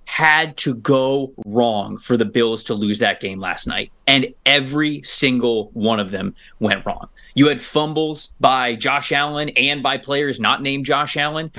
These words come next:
You had multiple interceptions from Josh Allen. You had crazy, uh, mind-numbing penalties, including the one at the very end of the game when you thought,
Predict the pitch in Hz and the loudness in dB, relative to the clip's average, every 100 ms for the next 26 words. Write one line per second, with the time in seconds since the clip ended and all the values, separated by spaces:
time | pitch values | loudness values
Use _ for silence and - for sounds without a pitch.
0 | - 143 139 120 120 127 147 143 135 120 | 0 2 0 -2 -2 0 0 -2 -4 -2
1 | 104 131 135 - 156 - 151 151 143 143 | -2 -2 -2 -2 -4 -4 -2 2 0 0
2 | 151 156 165 160 - 135 147 233 - - | -4 -2 -6 -8 -14 0 2 2 -4 -2
3 | 139 151 147 151 135 - - - 147 - | 0 2 0 -4 -6 -6 -10 -8 -14 -10
4 | 127 - 131 107 - - 123 135 151 165 | -12 -10 -12 -12 -16 0 2 2 0 -2
5 | 143 143 147 143 123 143 147 147 165 135 | 0 0 0 -4 -2 0 0 -2 -2 -2
6 | 113 151 151 151 135 143 143 120 135 151 | -2 0 0 0 0 0 -2 0 2 2
7 | 147 135 120 156 139 131 - - 165 240 | -2 -2 0 0 0 -2 -4 -4 2 2
8 | 247 254 - | 2 0 0